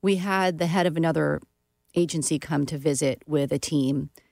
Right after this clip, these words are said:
Um, we were talking about a particular substantive area that wasn't, it was, it was, uh, something having to do with data.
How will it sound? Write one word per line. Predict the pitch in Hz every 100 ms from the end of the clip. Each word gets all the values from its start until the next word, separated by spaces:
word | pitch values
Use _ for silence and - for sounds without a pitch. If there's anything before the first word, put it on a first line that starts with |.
| _ _ -
Um, | 165 156
we | 160 185
were | 185
talking | 202 185 175 160
about | 147 147
a | 151
particular | - 156 - 139
substantive | 139 - 131 - 147 139 135
area | 151 135 131 135
that | 131 151
wasn't, | - 214 196 147 - - -
it | 156
was, | - 156 139 -
it | 156 143
was, | - 151 139
uh, | 147 139
something | 135 151 139
having | 139 139 139 135
to | 147
do | 131
with | 131 -
data. | 139 117 -